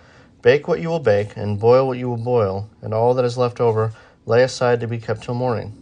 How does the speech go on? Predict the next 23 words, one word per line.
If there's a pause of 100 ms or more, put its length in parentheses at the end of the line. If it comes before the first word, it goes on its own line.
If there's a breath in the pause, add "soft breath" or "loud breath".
(160)
So
they
laid
it
aside
till
morning, (320 soft breath)
as
Moses
commanded
them,
and (480 soft breath)
it
did
not
stink,
and
there
were
no
worms
in
it.